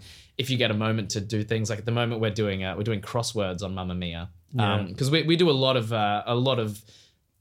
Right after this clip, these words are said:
Speaker 1: booth singing, uh,
Speaker 2: Yeah.
Speaker 1: in the show because we're trying to replicate the sound of the albums
Speaker 2: Yeah.
Speaker 1: as much as we possibly can. So
Speaker 2: Yeah.
Speaker 1: we sing, I think it's, it's, like, everything bar maybe, like, one or two numbers.
Speaker 2: Gotcha.
Speaker 1: Um,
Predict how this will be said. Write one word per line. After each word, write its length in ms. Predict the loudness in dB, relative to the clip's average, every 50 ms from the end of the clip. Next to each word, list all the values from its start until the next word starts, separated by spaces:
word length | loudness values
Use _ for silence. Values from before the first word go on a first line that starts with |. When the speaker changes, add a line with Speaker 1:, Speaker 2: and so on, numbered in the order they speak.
| _ -18
Speaker 1:
booth 500 | -16 -12 -10 -4 0 2 4 4 2 2
singing, 520 | 0 0 0 0 0 0 -4 -4 -6 -6 -2 2
uh, 40 | 4
Speaker 2:
Yeah. 180 | 4 4 4 4
Speaker 1:
in 100 | 2 0
the 60 | 0
show 240 | 0 0 0 0 0
because 260 | -2 -4 -6 -6 -6
we're 60 | -6
trying 220 | -4 -2 -2 0 0
to 40 | 0
replicate 600 | -2 -2 -2 -2 -6 -6 -6 -4 -4 -4 -4 -4 -4
the 60 | -2
sound 300 | 0 0 0 0 0 -2
of 80 | -4
the 140 | -4 -2 0
albums 540 | 0 0 0 -2 -2 -4 -6 -4 -4 -2 0
Speaker 2:
Yeah. 140 | 0 0 0
Speaker 1:
as 140 | 0 0 0
much 200 | 0 0 -2 -4
as 120 | -6 -6
we 100 | -8 -8
possibly 380 | -6 -6 -6 -6 -6 -8 -10 -10
can. 240 | -8 -6 -4 -4 -2
So 100 | 0 2
Speaker 2:
Yeah. 40 | 2
Speaker 1:
we 60 | 2
sing, 500 | 2 2 2 2 2 0 0 0 -2 -4 -6 -14 -20 -20 -20 -20 -20 _ _ _ _ _ -12
I 60 | -8
think 280 | -2 0 0 0 2
it's, 260 | 0 0 0 0 -2 -2
it's, 220 | -4 -8 -6 -4 -4
like, 180 | -4 -4 -6 -8
everything 520 | -6 -4 -2 0 0 0 0 0 0 0 0
bar 180 | 0 0 0
maybe, 240 | 0 -2 -4 -4 -4
like, 180 | -4 -6 -6 -6
one 300 | -4 -2 0 0 0 0
or 120 | -2 -4
two 220 | -6 -6 -6 -4
numbers. 560 | -4 -4 -6 -6 -6 -8 -8 -8 -8 -8 -8 -10 -10
Speaker 2:
Gotcha. 380 | -12 -12 -12 -12 -12 -14 -14 -12 -8 -4
Speaker 1:
Um, 460 | -2 0 0 0 0 -2 -4 -6 -10